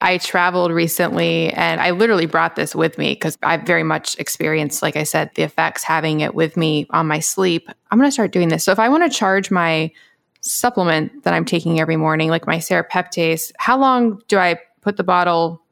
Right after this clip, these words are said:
like, in it to charge it?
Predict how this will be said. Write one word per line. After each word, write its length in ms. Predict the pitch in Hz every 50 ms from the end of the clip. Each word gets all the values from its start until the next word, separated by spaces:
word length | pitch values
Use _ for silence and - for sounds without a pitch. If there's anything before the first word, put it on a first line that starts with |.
| _ _
like, 200 | - 175 170 - - -
in 160 | 175 175 165
it 220 | 160 156 - - _ _ _ _ _ _ _ _ _ _ _ _
to 100 | - 190
charge 640 | - - 165 156 156 156 151 - - - - - - _
it? 400 | - - - - - _ - -